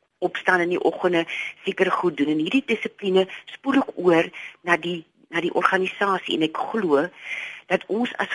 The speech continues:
vroulike bedryfshoofde is juis in 'n posisie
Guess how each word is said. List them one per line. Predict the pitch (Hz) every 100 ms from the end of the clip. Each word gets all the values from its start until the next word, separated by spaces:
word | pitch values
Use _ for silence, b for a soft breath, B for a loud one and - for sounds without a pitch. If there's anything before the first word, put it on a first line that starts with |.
| -
vroulike | 202 196 185 180
bedryfshoofde | 160 143 147 151 151 135 120 - 147
is | 185 - -
juis | 156 175 262 - -
in | 147
'n | 143
posisie | 147 123 117 - 107